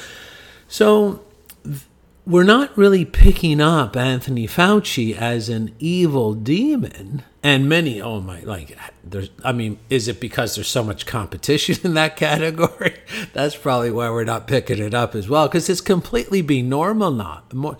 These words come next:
normalized. But Fauci, we get stuck on his, we get stuck on his label. Oh, doctor. And then people stop. "Oh, he's a doctor. Uh,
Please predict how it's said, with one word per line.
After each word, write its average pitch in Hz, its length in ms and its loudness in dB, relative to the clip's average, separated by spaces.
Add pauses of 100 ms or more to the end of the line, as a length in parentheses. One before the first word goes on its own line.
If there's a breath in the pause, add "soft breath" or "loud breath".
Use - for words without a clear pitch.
(240 loud breath)
normalized. 151 1000 0 (540 loud breath)
But 165 180 0
Fauci, 151 920 -2 (220 loud breath)
we 170 120 0
get 214 220 0
stuck 185 540 -2
on 147 260 0
his, 123 720 -4 (520 soft breath)
we 151 140 -2
get 143 260 0
stuck - 540 -2
on 135 220 -2
his 120 280 -4
label. 127 800 -4 (100)
Oh, 123 280 -6 (240)
doctor. 147 580 2 (140)
And 131 160 -4
then 131 140 -2
people 147 260 -2
stop. 107 340 -4
"Oh, 226 460 6
he's 107 180 -10
a 107 100 -6
doctor. 147 840 -6
Uh, 80 220 -16